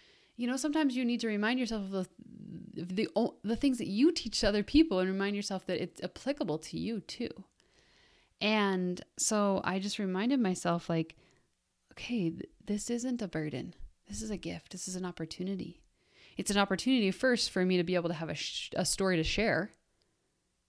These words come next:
I feel like I'm in a much better, I'm in a way better place now, and I'm gonna share that story. But it's also an opportunity for me to use the principles that I teach in food freedom in this situation.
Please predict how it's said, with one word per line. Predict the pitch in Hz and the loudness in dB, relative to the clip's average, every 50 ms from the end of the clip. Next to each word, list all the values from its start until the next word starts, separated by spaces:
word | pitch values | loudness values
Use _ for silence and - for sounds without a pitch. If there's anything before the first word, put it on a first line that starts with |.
| _ _ - | _ _ -10
I | 190 | -4
feel | - 220 | 0 2
like | 220 214 202 | 2 4 4
I'm | 190 180 | 4 2
in | 175 170 | 4 4
a | 165 | 2
much | 175 190 196 196 - | 2 0 -2 -2 -2
better, | 202 180 175 165 - - _ - | -2 -2 -2 -2 -4 -10 _ -2
I'm | - 180 170 | 0 0 2
in | 160 | 2
a | 156 | 2
way | 156 180 240 247 | 2 2 4 4
better | 160 - 151 147 | 2 0 0 -2
place | - 160 151 - - | -2 -2 -2 -2 -2
now, | - 151 160 190 | -2 -4 -2 -2
and | 208 190 | -2 -4
I'm | 175 | -4
gonna | 170 165 160 | -4 -6 -6
share | 160 - 165 160 | -8 -8 -10 -10
that | 151 - - | -10 -10 -10
story. | - - 156 147 151 196 208 - _ _ _ _ _ _ _ _ _ _ _ _ _ _ _ _ - - - - - - - - - - - | -10 -10 -8 -6 -6 -6 -6 -8 _ _ _ _ _ _ _ _ _ _ _ _ _ _ _ _ -20 -20 -20 -20 -20 -20 -20 -20 -20 -8 2
But | - 214 | 6 6
it's | 208 202 | 8 10
also | 233 240 240 262 | 8 8 8 8
an | 240 | 8
opportunity | 214 208 190 185 - 233 262 269 233 208 | 8 6 6 4 6 6 6 8 6 6
for | - 196 185 | 6 4 4
me | 185 185 180 | 6 6 6
to | 180 | 6
use | 175 175 175 202 269 320 285 - | 6 6 6 6 6 6 6 4
the | 190 | 2
principles | 185 - 226 277 320 - - 196 196 185 | 0 2 0 -2 -2 -2 -2 -2 0 0
that | 180 185 | 2 2
I | 185 180 180 | 2 2 0
teach | 180 - - 254 320 339 - | -2 -2 0 0 0 0 0
in | 233 202 196 | -2 -4 -4
food | - - 202 185 | -4 -4 -6 -6
freedom | - - 254 302 330 233 190 175 175 185 - - _ _ _ _ _ _ _ _ _ _ _ _ _ _ - | -6 -4 -4 -4 -2 -2 -2 -2 -2 -4 -8 -12 _ _ _ _ _ _ _ _ _ _ _ _ _ _ 2
in | 247 277 254 240 226 | 4 6 6 6 6
this | 233 240 233 - | 6 4 4 4
situation. | - 240 226 - - 185 165 170 190 240 240 - 165 - - | 2 0 -2 0 0 0 2 2 2 2 0 -2 -4 -6 -8